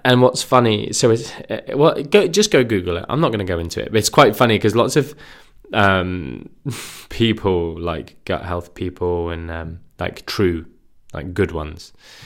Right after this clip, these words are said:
uh, and, like, dietitians who work a lot in this area, they bake cakes and make, like, stuff that looks like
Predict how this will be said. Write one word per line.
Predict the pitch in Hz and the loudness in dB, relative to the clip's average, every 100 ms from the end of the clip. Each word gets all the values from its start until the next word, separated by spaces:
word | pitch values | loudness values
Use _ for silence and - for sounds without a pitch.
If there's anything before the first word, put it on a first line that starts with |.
| - - _ | -20 -20 _
uh, | 90 82 - | -6 -4 -4
and, | 85 | -4
like, | 82 82 - | -6 -8 -8
dietitians | 85 82 - 92 - 90 87 - | -8 -6 -6 -6 -6 -6 -6 -6
who | 85 | -6
work | 85 82 78 - - | -4 -6 -8 -16 -14
a | 85 | -10
lot | 85 85 | -8 -8
in | 85 | -8
this | 85 - | -10 -6
area, | 90 87 85 - - - - | -4 -4 -6 -10 -18 -14 4
they | 110 | 4
bake | 117 139 131 139 - | 6 4 4 2 -8
cakes | - 104 120 - - - | -6 0 0 0 -6 -8
and | - 107 | -4 -2
make, | 104 98 101 - 113 | 0 -2 -4 -8 -2
like, | 92 - - - - - - _ - _ | -2 -2 -10 -20 -20 -20 -20 _ -20 _
stuff | - - - 104 123 - | -10 -4 2 4 2 0
that | 90 | 0
looks | 104 104 - - 120 | 2 2 2 -2 0
like | 101 95 87 - | 2 0 -6 -18